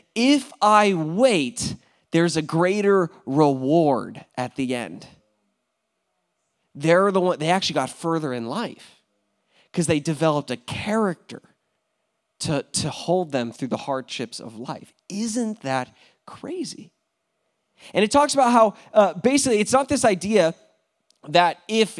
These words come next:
you eat the marshmallow, I'm gonna be mad at you. It, they didn't, it, it didn't work out of punishment.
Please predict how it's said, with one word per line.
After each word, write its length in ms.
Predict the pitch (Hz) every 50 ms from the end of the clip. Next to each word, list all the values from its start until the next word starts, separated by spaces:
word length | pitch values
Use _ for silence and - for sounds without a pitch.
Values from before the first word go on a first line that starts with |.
| - -
you 500 | 147 151 151 185 185 180 180 165 151 - _
eat 200 | - 208 214 165
the 60 | 185
marshmallow, 360 | 185 180 175 170 - 180 160 147
I'm 120 | 156 160
gonna 140 | 147 147 135
be 120 | 131 120
mad 340 | 120 123 135 151 165 170 160
at 180 | 139 117 - -
you. 280 | 110 90 69 110 - _ _ _ _ _ _ _ _ _ _
It, 160 | 151 156 151
they 140 | 160 180 190
didn't, 260 | 208 202 180 139 117
it, 320 | 156 170 160 160 165 175
it 80 | 180 170
didn't 220 | 165 220 220 202
work 200 | 180 190 196 -
out 140 | 185 160 139
of 140 | 135 117 -
punishment. 720 | - - 220 247 247 185 - - - 117 107 101 - -